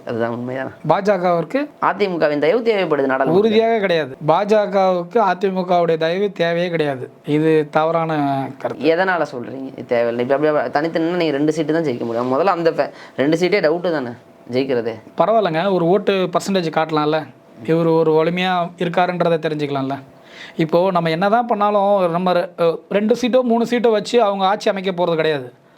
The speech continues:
Speaker 2: பாராளுமன்ற எலெக்ஷன்ல வந்து நம்மளுடைய இது மட்டும் டிசைட்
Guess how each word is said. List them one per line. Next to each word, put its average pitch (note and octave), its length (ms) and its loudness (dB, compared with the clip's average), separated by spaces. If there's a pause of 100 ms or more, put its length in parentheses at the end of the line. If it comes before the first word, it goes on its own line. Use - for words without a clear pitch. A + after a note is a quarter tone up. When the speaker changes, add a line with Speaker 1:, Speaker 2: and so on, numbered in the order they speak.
(1300)
Speaker 2:
பாராளுமன்ற F#3+ 560 2
எலெக்ஷன்ல F#3 320 -2
வந்து F3+ 220 0
நம்மளுடைய G#3+ 600 2
இது A3 120 2
மட்டும் A3 340 -2
டிசைட் G#3+ 260 -2